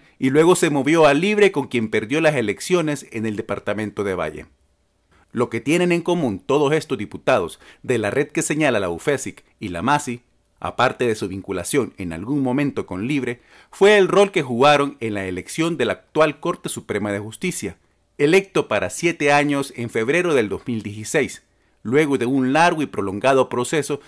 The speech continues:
de negociación en el Congreso Nacional, en donde Libre y pac se negaron a participar. Aunque no se menciona aún en el proceso criminal que se lleva contra los diputados, se conoce,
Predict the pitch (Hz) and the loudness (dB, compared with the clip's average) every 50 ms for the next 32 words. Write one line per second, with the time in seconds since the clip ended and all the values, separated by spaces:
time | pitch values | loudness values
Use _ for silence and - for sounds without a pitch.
0 | - - - 156 180 196 196 202 190 175 151 - 143 123 - 147 151 156 151 139 | -20 -16 0 4 4 4 6 4 2 2 0 0 0 -2 0 0 0 0 0 0
1 | 123 - 123 117 107 120 123 123 - 127 113 113 - - 131 143 147 104 87 - | 0 -2 -2 -2 0 2 0 0 0 -2 -4 -4 -4 -4 -2 0 0 -2 -2 -6
2 | _ _ _ _ _ - 95 92 87 87 85 82 85 101 117 147 139 120 95 82 | _ _ _ _ _ -12 -10 -8 -8 -6 -6 -6 -6 -4 -2 -2 -2 -2 -2 -6
3 | 80 - _ _ - 101 104 - - 156 160 - - _ - - _ - - 180 | -10 -12 _ _ -12 -12 -6 -2 0 0 0 0 -4 _ -20 -20 _ 0 2 4
4 | 185 175 175 165 170 175 170 165 165 180 - - 107 - - 95 90 - 92 - | 4 4 4 4 6 6 4 4 0 -4 -4 -6 -4 -4 -4 -6 -6 -8 -12 -12
5 | 95 - - 80 76 - - _ _ _ _ _ _ _ _ _ _ _ 98 101 | -12 -10 -8 -8 -8 -10 -12 _ _ _ _ _ _ _ _ _ _ _ -8 -6
6 | - - 92 117 147 151 - 170 156 147 147 147 - 160 165 165 151 151 185 165 | -4 -4 -2 0 0 0 0 0 -2 -2 -2 -2 0 0 2 2 4 4 4 2
7 | 127 107 90 82 82 - - - - - 120 - 110 107 - 131 135 147 147 151 | 0 0 -2 -6 -8 -10 -12 -10 -6 -6 -4 -2 -2 -4 -2 -2 -2 0 0 0
8 | 139 123 - - - - 101 104 131 131 117 110 - 95 92 90 - 92 87 78 | 0 -2 -4 -8 -10 -8 -2 0 0 0 0 -2 -6 -8 -10 -10 -10 -12 -12 -12
9 | - 90 - 95 - - 143 135 131 127 123 - - _ _ _ _ _ _ - | -12 -14 -16 -10 -4 0 0 0 0 0 -4 -8 -14 _ _ _ _ _ _ -8
10 | - 175 165 - 190 202 214 190 - - 90 78 - | -6 -4 0 0 2 4 4 4 2 0 -6 -8 -10